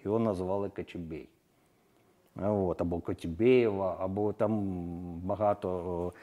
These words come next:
таких різних варіацій, але все це варіації одного того ж.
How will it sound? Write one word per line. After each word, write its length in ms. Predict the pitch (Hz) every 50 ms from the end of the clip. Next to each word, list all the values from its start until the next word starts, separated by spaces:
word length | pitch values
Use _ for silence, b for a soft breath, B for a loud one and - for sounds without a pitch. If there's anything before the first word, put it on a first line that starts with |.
| B B B B B
таких 300 | 110 95 - 110 - -
різних 440 | 110 104 113 107 95 107 110 - -
варіацій, 640 | 107 110 127 160 202 233 226 - - 202 165 - - -
але 420 | - 120 139 160 196 208 202 165 - -
все 260 | - - - 202 196
це 200 | 180 - 185 156
варіації 580 | 120 113 131 135 147 170 170 160 - - 143 120
одного 480 | 107 117 120 127 135 147 139 131 131
того 360 | 127 - - 113 95 85 80 -
ж. 140 | - -